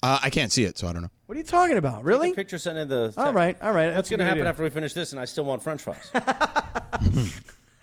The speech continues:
Speaker 2: I don't know. But that is good. Oh, I'm gonna put this right in the circle of trust. That's
Speaker 1: Yeah.
Speaker 2: good looking.
Speaker 1: Yeah. There you go.
Speaker 3: Did Mina text back?
Speaker 1: I,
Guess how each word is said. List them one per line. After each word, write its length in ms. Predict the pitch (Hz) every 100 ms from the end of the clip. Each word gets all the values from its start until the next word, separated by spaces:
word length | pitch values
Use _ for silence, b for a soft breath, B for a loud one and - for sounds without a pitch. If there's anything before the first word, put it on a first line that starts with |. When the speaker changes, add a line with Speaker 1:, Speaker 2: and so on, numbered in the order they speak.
| - - _ 539 - 427 - B B B B B
Speaker 2:
I 100 | 175
don't 160 | 220 262
know. 300 | - - - 151 b b b
But 100 | - 147
that 160 | 247
is 120 | 202 120
good. 160 | 170 -
Oh, 260 | 170 156
I'm 100 | 147
gonna 120 | 185
put 180 | 143 151
this 200 | 175 175
right 100 | 151
in 60 | 131
the 80 | 117
circle 320 | - 123 123
of 80 | 113
trust. 320 | 127 131 - -
That's 200 | 92 78
Speaker 1:
Yeah. 40 |
Speaker 2:
good 140 | 151
looking. 300 | 131 151 123 - _ -
Speaker 1:
Yeah. 200 | 87 76 - _ _ _ _ _ _ _ - -
There 120 | 101
you 100 | 95
go. 120 | 107 160 - _ _
Speaker 3:
Did 140 | 131
Mina 240 | 123 156 156
text 260 | - 139
back? 280 | - 156 180 _ - B B -
Speaker 1:
I, 120 | 143